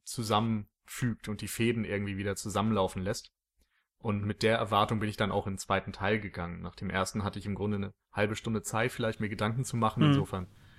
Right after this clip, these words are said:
Speaker 1: ist da dann sowieso nicht so die Zeit für Reflexion.
Speaker 2: Also
Speaker 1: Aber es, ich war auf jeden Fall deutlich weniger begeistert als ihr. So, ich, ich hab positive Dinge gesehen,
Speaker 2: Mhm.
Speaker 1: aber auch Dinge, die ich nicht so toll fand. Jemand, der, dass der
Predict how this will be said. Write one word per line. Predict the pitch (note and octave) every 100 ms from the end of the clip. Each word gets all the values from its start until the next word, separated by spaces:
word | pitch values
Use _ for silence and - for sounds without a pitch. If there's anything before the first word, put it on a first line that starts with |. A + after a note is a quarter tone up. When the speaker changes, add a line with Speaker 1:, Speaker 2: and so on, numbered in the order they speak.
| - - -
Speaker 1:
ist | B2 -
da |
dann | A2+ G#2+
sowieso | G2+ G2+ F#2 G2+ A2
nicht | A2 G#2+ -
so | -
die | G#2 G2
Zeit | - G2+
für | - G#2
Reflexion. | G2 G#2 F#2+ - G#2 G2+ F#2 - - - - -
Speaker 2:
Also | D3+ D3 C#3+ - -
Speaker 1:
Aber | A2+
es, | A2 - -
ich | - C3
war |
auf | C3
jeden | C#3 C3+
Fall | - B2
deutlich | B2+ C3+ -
weniger | B2+ C3+ B2
begeistert | - - A2+ A#2+ A#2+ G2+
als | G#2 -
ihr. | - G#2+ F#2+ G2
So, | - F#2+ F#2
ich, | - -
ich | A2 -
hab | B2 - - -
positive | - D3+ D3+ C#3 C#3+ B2+
Dinge | D3+ F#3
gesehen, | E3 E3 D3+ D3+
Speaker 2:
Mhm. | C#3
Speaker 1:
aber | C#3+
auch | A2+ -
Dinge, | A#2 A2+
die | G#2+
ich | -
nicht | C#3 -
so | D3
toll | C#3 C3
fand. | - B2 B2+ - - - -
Jemand, | A2+ A2 A2+
der, | A2+
dass | G2+ -
der | G#2 G2+